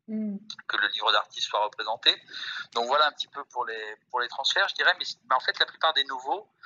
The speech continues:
Speaker 2: nouveaux, nouveaux, je dirais, les vrais nouveaux, ceux qui n'avaient jamais exposé à Galeriste, euh, euh, se sont plutôt décidés très en amont. Et c'est des gens qui avaient envie de nous rejoindre,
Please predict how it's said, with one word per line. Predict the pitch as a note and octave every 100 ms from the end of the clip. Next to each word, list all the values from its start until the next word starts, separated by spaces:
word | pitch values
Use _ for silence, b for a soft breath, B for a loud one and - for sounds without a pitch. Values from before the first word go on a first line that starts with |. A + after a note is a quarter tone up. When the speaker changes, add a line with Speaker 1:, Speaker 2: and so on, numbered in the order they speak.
| b _
Speaker 2:
nouveaux, | C3+ C3+ C3+
nouveaux, | B2+ A#2+ D#3+
je | G3
dirais, | G#2+ G#2+ D3
les | A2+
vrais | G#2 B2
nouveaux, | A#2+ A2 D#3
ceux | - C#3
qui | A#2
n'avaient | A2+
jamais | B2+ C3
exposé | - A#2 A#2
à | A2+
Galeriste, | A2+ B2 - - - -
euh, | A2+ A2 - _ _ - -
euh, | G#2+ G#2+ G#2+ -
se | -
sont | - -
plutôt | - F#3
décidés | - - - D3 _
très | - D#3
en | D3
amont. | C#3 C3+ F#3+
Et |
c'est | -
des | B2
gens | C3 D#3
qui |
avaient | B2+
envie | A#2 A#2
de |
nous | A2+
rejoindre, | A#2 D3 E3 C#3+